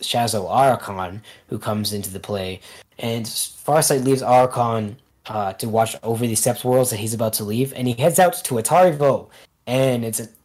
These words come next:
absolute horrible disaster. So first, the orcs land and blow up this city with their big asteroid, and they don't know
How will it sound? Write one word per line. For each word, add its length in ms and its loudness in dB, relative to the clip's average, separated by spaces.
absolute 720 4
horrible 720 4
disaster. 840 -4
So 120 -8
first, 580 2
the 200 -2
orcs 480 2
land 500 -2
and 520 -2
blow 180 2
up 160 2
this 180 0
city 300 0
with 160 -6
their 140 -4
big 480 -4
asteroid, 600 0
and 380 -4
they 140 0
don't 180 4
know 360 4